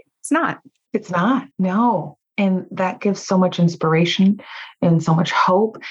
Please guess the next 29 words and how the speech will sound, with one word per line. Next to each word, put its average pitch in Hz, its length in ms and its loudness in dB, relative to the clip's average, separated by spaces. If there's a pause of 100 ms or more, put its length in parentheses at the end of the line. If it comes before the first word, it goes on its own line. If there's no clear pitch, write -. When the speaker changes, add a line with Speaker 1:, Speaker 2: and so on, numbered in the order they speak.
(320)
Speaker 2:
And 180 580 2 (340)
you 208 360 6
are 214 80 -2
truly, 226 560 4
it 202 200 0
sounds 240 360 2
like 180 200 -2
you 247 220 6
are 190 120 0 (200)
helping 208 560 2
women 185 580 2 (160)
find 175 300 2 (100)
their 143 140 2
fears - 720 -4 (180)
Speaker 1:
Mm-hmm. 180 460 0 (420)
Speaker 2:
and 202 300 4
elevate 208 460 2
that 165 240 -4
voice, - 640 -2
and 190 140 4
that 180 180 -2
voice 214 360 2
that's 175 240 -2
inside 196 540 2
that 160 120 -2
needs 190 260 4
to 175 100 -4
be 165 100 4
heard 190 760 0